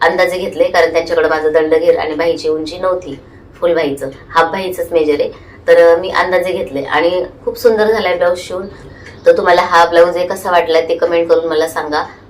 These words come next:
खूप सुंदर झाला ब्लाऊज, तुम्हाला आवडला का नाही ते सांगा, पण मला तर आवडलाय. कारण तुम्ही म्हणता, "ताई, तुम्ही शिवता तर तुम्हाला आवडलाय," पण खरंच सांगते मी, मला एखादी गोष्ट आवडली, आवडलं म्हणजे कपडा आहे ना, खूप सुंदर आहे, सॉफ्ट आहे. आणि साडी पण दाखवते तुम्हाला.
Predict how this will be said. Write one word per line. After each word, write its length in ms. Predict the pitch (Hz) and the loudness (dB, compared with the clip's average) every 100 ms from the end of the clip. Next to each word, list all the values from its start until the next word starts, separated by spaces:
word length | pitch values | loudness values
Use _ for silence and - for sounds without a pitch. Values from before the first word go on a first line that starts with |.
| - | -6
खूप 120 | 214 | -6
सुंदर 300 | 214 202 180 | -4 -2 0
झाला 240 | 180 160 151 | 0 -2 0
ब्लाऊज, 320 | 156 170 - - | 2 2 -2 -10
तुम्हाला 220 | 170 170 165 | -2 2 4
आवडला 340 | 160 165 165 | 6 4 4
का 140 | 165 | 2
नाही 200 | 170 160 | 0 2
ते 100 | 170 | 0
सांगा, 300 | 170 160 160 | 0 -2 -4
पण 140 | 165 160 | -4 -2
मला 260 | 160 160 | 0 2
तर 60 | 160 | 4
आवडलाय. 440 | - 156 156 165 - - - - 156 | 4 4 4 0 -2 -16 -20 -8 2
कारण 200 | 165 180 | 2 2
तुम्ही 160 | 190 | -2
म्हणता, 320 | 202 180 175 | -2 -2 0
"ताई, 180 | 175 180 | 2 2
तुम्ही 180 | 202 208 | 0 0
शिवता 320 | 208 196 180 | 0 2 2
तर 120 | 180 | 2
तुम्हाला 240 | 180 185 165 | 2 6 6
आवडलाय," 460 | 170 160 156 175 - - - | 6 4 2 -4 -6 -20 -10
पण 140 | 175 180 | -8 -4
खरंच 240 | 214 196 196 | 0 0 0
सांगते 280 | 170 156 | -2 -2
मी, 100 | 151 | -2
मला 220 | 160 165 170 | 0 2 2
एखादी 300 | 170 170 165 | 2 -2 -2
गोष्ट 240 | 175 - | -2 2
आवडली, 520 | 165 165 165 170 165 | 4 6 4 2 0
आवडलं 420 | - 160 160 143 | 2 4 4 2
म्हणजे 180 | 147 151 | -2 -4
कपडा 300 | - 165 165 | -4 -2 2
आहे 160 | 165 165 | 2 2
ना, 100 | 170 - | -4 -10
खूप 120 | - | -10
सुंदर 280 | 185 175 170 | -4 2 4
आहे, 160 | 170 175 - - - | 4 2 -16 -14 -2
सॉफ्ट 320 | 180 - - | 0 0 -2
आहे. 340 | 185 - - - 139 | -2 -4 -20 -10 -4
आणि 460 | 151 165 170 170 | -2 0 2 0
साडी 300 | 170 185 175 | 2 2 2
पण 160 | 185 175 | 0 -2
दाखवते 360 | 170 175 165 | -2 -2 -4
तुम्हाला. 380 | 151 156 147 175 | -4 -4 -4 -4